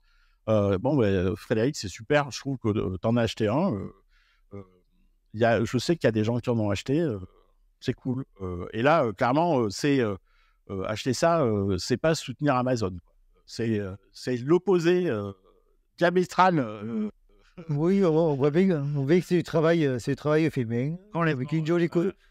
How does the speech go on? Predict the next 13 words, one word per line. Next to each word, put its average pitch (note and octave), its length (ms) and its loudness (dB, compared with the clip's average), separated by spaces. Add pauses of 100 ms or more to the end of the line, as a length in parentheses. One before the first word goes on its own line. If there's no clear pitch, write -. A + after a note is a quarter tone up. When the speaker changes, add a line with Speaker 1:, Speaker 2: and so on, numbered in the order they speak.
(440)
Speaker 2:
alors, C#3 260 2
une C#3 120 0
jolie E3+ 160 2
couverture. G3+ 1300 2 (120)
Je C3 140 -12
crois, D#3+ 160 -2
oui, E3 220 2
je - 140 -6
crois D#3+ 220 2
que - 40 -18
t'avais C3+ 160 2
déjà B2+ 260 2
mis, C#3+ 320 -2